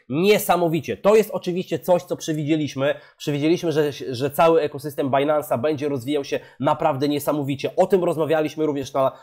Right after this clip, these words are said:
na ostatnim live'ie. Bardzo mocno Robert zwrócił właśnie na to uwagę, że dzisiaj na cały ekosystem Binance'a trzeba patrzeć bardzo, bardzo szeroko.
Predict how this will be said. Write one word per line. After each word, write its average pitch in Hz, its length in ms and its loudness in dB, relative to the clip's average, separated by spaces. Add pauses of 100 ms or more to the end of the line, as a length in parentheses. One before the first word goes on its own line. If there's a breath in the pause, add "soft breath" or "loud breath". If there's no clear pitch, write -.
na 123 80 2
ostatnim 143 360 0
live'ie. 147 420 0 (180 loud breath)
Bardzo 160 320 4
mocno 151 320 2
Robert 147 340 4
zwrócił 139 340 -2
właśnie 139 260 -2
na 151 120 -4
to 147 120 -2
uwagę, 147 460 0 (200 loud breath)
że 127 180 -4
dzisiaj 151 300 -4
na 147 80 -2
cały 156 300 2
ekosystem 143 480 -4
Binance'a 143 440 -2
trzeba 147 200 -4
patrzeć 143 380 -4
bardzo, 135 500 -2 (160 loud breath)
bardzo 151 340 2
szeroko. 147 480 2